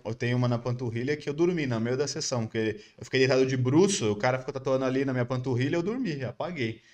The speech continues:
Então, realmente, eu concordo com ele. É, eu não acho que dói tanto assim, a galera tem muito medo,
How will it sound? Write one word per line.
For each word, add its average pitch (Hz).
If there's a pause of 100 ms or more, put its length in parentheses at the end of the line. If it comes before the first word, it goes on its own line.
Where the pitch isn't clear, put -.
(120)
Então, 127
realmente, 151 (120)
eu 127
concordo 135
com 127
ele. 131 (240)
É, 113
eu 113
não 147
acho 139
que -
dói 123
tanto 120
assim, 120
a 120
galera 117
tem 120
muito 127
medo, 120